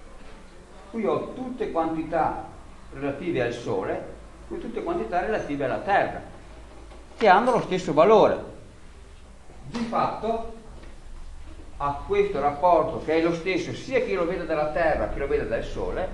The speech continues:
si dà il nome di G grande diviso quattro pi greco alla seconda, così che si semplifica questa parte.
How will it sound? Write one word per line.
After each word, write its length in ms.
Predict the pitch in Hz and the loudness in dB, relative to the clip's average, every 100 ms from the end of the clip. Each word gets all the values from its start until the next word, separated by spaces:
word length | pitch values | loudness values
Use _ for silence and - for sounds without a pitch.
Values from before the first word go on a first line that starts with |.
| - - - - - - | -10 -14 -14 -14 -14 -12
si 120 | 175 | -2
dà 200 | 143 117 | 0 0
il 120 | - | 0
nome 400 | 127 120 117 - | -2 -2 -2 -2
di 380 | 127 160 330 - - - - - | -2 -4 -6 -10 -12 -14 -14 -14
G 120 | 165 156 | -10 -6
grande 360 | 135 120 - | -4 -2 -4
diviso 360 | 131 117 131 160 | -4 -2 -2 -2
quattro 400 | - 113 - - | -4 -4 -4 -6
pi 180 | - 135 | -4 -4
greco 340 | 113 110 - | -4 -4 -6
alla 140 | 104 - | -6 -6
seconda, 460 | 120 143 135 113 | -8 -4 -4 -4
così 300 | 117 120 139 | -6 -8 -6
che 100 | - | -4
si 120 | - 131 | -4 -4
semplifica 540 | 156 123 110 110 - 117 | -6 -6 -6 -6 -6 -6
questa 260 | - 104 - | -6 -8 -6
parte. 300 | 110 107 - | -4 -4 -6